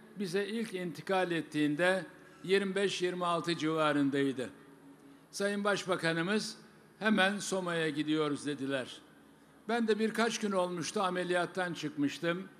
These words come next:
Memleketimize büyük bir üzüntüyle koşarak birlikte geldik.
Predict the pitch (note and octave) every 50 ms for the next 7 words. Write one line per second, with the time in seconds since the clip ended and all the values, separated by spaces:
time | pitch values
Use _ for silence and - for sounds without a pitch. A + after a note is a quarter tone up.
0 | - - - - - - - - F3 F#3 F#3+ F#3+ F3+ F3 D3 - F3 - E3 F3
1 | F3 F3 D3+ - F3 F#3 F3+ F3+ F3 - E3+ G#3 B3 C4 A#3+ - - F#3 F#3 F3+
2 | F3 D3 D3 E3 E3 D#3+ C#3 D#3 D#3 D#3 D3+ C#3+ D3+ D#3 D#3+ D3+ - - - -
3 | - - - - - A3 G#3+ - - F3+ E3+ E3+ F3 F3+ F3+ D3+ E3 E3 D#3+ D#3
4 | D#3+ D3 D3 - D#3+ D3+ C3 C#3 C#3 C3 B2+ A#2+ A2 B2 A2 -